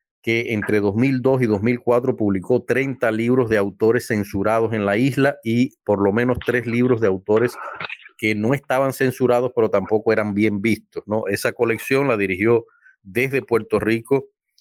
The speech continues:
eh, Patricia Gutiérrez Menoyo, la hija de Eloy Gutiérrez Menoyo. Fue un proyecto muy interesante que nucleó a, eh, figuras muy importantes de la diáspora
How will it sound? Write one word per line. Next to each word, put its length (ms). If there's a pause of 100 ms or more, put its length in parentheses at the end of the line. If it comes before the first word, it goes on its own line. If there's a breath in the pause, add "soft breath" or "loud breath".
(120)
eh, 140
Patricia 500
Gutiérrez 420
Menoyo, 400
la 120
hija 220
de 80
Eloy 200
Gutiérrez 460
Menoyo. 460
Fue 140
un 100
proyecto 460
muy 240
interesante 640
que 160
nucleó 680 (560 loud breath)
a, 440
eh, 600
figuras 560
muy 320
importantes 640
de 80
la 160
diáspora 640